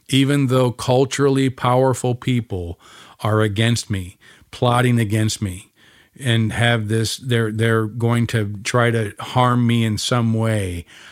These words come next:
I will meditate on your word. I'm going to, in a sense, block out the chatter, and I'm going to focus my thoughts on a bigger picture,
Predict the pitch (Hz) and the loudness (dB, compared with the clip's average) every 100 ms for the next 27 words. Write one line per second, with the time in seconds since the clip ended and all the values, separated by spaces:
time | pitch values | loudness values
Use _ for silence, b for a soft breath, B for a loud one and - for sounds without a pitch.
0 | B - - 117 120 127 131 131 123 - | B -8 -2 2 2 2 0 -2 -4 -4
1 | 127 107 104 104 117 117 - 120 117 113 | -2 0 0 0 0 -2 -2 -2 0 -2
2 | - B B B 113 101 104 101 95 98 | -6 B B B -2 0 0 -2 -2 -2
3 | 87 82 - - 120 120 117 120 113 107 | -4 -8 -16 -8 -2 0 2 2 2 0
4 | 98 B B B 123 110 - 139 123 107 | -2 B B B -2 0 0 2 2 0
5 | - - b b 120 110 123 123 131 120 | -6 -12 b b -2 2 4 4 2 0
6 | 113 113 - 113 98 90 101 - B B | 0 -4 0 -2 -2 -6 -12 -14 B B
7 | - 113 104 104 113 117 110 104 - - | -4 -2 0 0 0 0 0 -4 -6 -4
8 | 117 127 127 135 127 - 123 113 - 120 | 0 0 2 0 0 -2 -2 -2 -2 -2
9 | 107 101 - - b b b - 107 92 | -2 -4 -8 -12 b b b -4 -2 -2
10 | 98 117 117 - 117 - 101 90 | 0 0 0 0 -2 -2 -8 -10